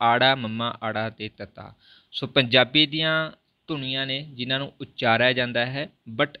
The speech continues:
ਇਹ ਪੰਜਾਬੀ ਦੇ ਵਿੱਚ ਹੀ ਮਿਲਦੀਆਂ, ਕਿਸੇ ਹੋਰ ਭਾਸ਼ਾ ਦੇ ਵਿੱਚ ਇਹਦਾ ਉਚਾਰਨ ਦੇਖਣ ਨੂੰ ਨਹੀਂ ਮਿਲਦਾ।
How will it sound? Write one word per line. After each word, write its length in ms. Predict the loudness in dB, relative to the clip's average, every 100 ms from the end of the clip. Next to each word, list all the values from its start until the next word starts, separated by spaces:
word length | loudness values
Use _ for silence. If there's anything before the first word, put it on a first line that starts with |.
| -6
ਇਹ 60 | -6
ਪੰਜਾਬੀ 520 | -4 2 2 4 2
ਦੇ 120 | 2
ਵਿੱਚ 200 | 0 -4
ਹੀ 160 | -4 -4
ਮਿਲਦੀਆਂ, 400 | -2 -2 -2 -4
ਕਿਸੇ 300 | -4 -6 -6
ਹੋਰ 480 | -6 -10 0 2 2
ਭਾਸ਼ਾ 340 | 0 -2 0
ਦੇ 120 | 0
ਵਿੱਚ 200 | 0 -2
ਇਹਦਾ 140 | -2 -4
ਉਚਾਰਨ 640 | -4 -10 -2 2 2 2
ਦੇਖਣ 240 | -2 -2 -8
ਨੂੰ 100 | -6
ਨਹੀਂ 120 | -4
ਮਿਲਦਾ। 360 | -2 2 2